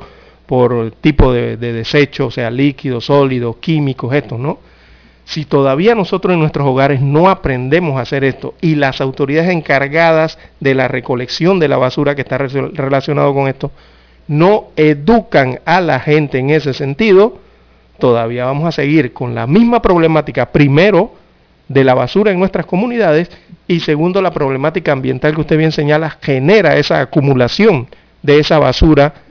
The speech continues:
en las comunidades. ¿Por qué? Porque ni siquiera sabemos clasificarla. ¿Por qué? Ni siquiera sabe, ni siquiera en el país todavía hay quizás leyes o, eh, que promuevan la creación de estas corporaciones, estas asociaciones, estas empresas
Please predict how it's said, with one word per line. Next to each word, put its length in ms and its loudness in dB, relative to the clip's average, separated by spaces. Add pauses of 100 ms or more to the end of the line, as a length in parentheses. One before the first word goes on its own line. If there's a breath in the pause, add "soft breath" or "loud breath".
(280 soft breath)
en 140 6
las 100 2
comunidades. 580 -4
¿Por 200 -2
qué? 140 2
Porque 280 -2
ni 80 0
siquiera 320 0
sabemos 320 2
clasificarla. 800 0 (600 soft breath)
¿Por 160 0
qué? 260 2
Ni 200 -4
siquiera 400 -2
sabe, 280 0
ni 440 -2
siquiera 460 0
en 100 -2
el 80 -4
país 420 -2
todavía 640 0 (380 soft breath)
hay 380 2
quizás 360 -2
leyes 420 0
o, 420 -6
eh, 280 -10
que 240 -4
promuevan 920 0 (340 soft breath)
la 180 2
creación 600 -2 (320 soft breath)
de 300 2
estas 260 0
corporaciones, 720 -2
estas 300 -2
asociaciones, 640 0
estas 260 -4
empresas 600 -2